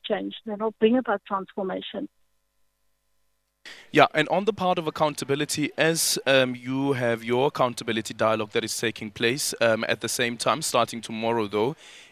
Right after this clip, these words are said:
Speaker 2: is, um, the policing in Daba. What conversation should be happening there? Um, what should be on the agenda there? And once the policing in Daba has concluded,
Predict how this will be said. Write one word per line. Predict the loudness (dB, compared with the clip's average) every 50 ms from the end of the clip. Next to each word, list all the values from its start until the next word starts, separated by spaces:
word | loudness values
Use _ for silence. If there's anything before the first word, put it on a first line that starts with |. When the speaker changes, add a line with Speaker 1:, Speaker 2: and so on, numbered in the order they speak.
| _ _
Speaker 2:
is, | 2 2 4 4 4 4 4 2 2 0 -2 -4 0 4
um, | 4 4 4 4 2 0
the | -2
policing | -2 -2 -2 -2 0 0 0 0 0 0 -2 -4 -4 -2
in | -2 -4 -2
Daba. | -2 -2 -4 -2 -4 -8 -10 -10 _ -20 -20 -20 -20 -20 _
What | 2 2 2 2 _
conversation | -4 -4 -2 -2 -4 -2 -2 -2 -2 -2 -4 -6 -4
should | -4 -4 -4 -2 -4
be | -4 -4
happening | -4 -4 -6 -6 -10 -10 -10 -10 -6
there? | -4 -2 -2 -4 -6 -8 -14 -20 -20 -20 -20 -20 -20 _ 0
Um, | 0 0 0 0
what | -4 -2 -2 -2 -2 -2
should | -4 -4 -4 -6 -6 -6
be | -6 -4 -4 -2 -2
on | -2 -4 -2
the | -2 -4 -4
agenda | -4 -4 -4 -6 -6 -4 -4 -4
there? | -2 -2 -2 -2
And | -4 -6 -4 -2
once | -2 -2 0 -2 -4
the | -6 -6
policing | -8 -6 -6 -6 -4 -4 -6 -6 -6
in | -8 -4
Daba | -2 -2 -2 0 -2 -2
has | -2 -2 -4 -4
concluded, | -6 -10 -12 -12 -12 -12 -10 -8 -6 -8 -8